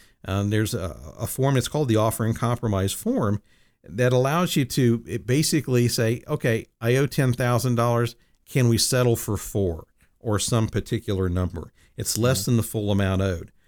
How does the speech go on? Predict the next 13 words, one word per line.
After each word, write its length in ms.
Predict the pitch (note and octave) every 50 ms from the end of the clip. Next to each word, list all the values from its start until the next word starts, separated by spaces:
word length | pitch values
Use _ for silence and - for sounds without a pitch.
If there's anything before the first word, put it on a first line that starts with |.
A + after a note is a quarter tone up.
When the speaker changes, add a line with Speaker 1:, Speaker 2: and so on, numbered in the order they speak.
| _ _ _ _ _ _
Speaker 1:
So 260 | - - C3+ A#2+ A2+
the 140 | G#2+ A2+ A#2
I 120 | A#2 C3+ C#3+
R 100 | D3 D#3+
S 180 | F3 D#3+ - -
looks 200 | A#2+ B2 A#2+ -
at 80 | A2+ G#2
your 140 | A2 G#2+
sa-, 300 | - - B2 A#2+ A#2+ - - _
facts 340 | - - G#2+ G#2+ A2+ - -
and 100 | A#2 G#2
circumstances. 800 | - - C3 C#3+ D3 - C#3+ A#2+ - A#2 G#2+ A2 G#2 - G#2+ G2 C3+
"Okay, 340 | D3 - A2 G#2+ A2+ A2+